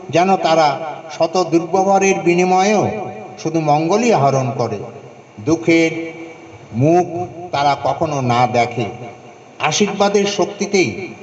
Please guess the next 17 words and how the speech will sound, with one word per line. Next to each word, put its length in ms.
আপনি 320
দুর্জয় 580
হবেন। 320
বিরোধের 360
তীক্ষ্ণ 480
তরবার 500
জ্যেষ্ঠের 400
হাতে 300
শোভা 360
পাবে 260
না।" 180
আশুবাবু 480
খুব 220
শ্রদ্ধা 380
ও 80
তৃপ্তির 440
সহিত 300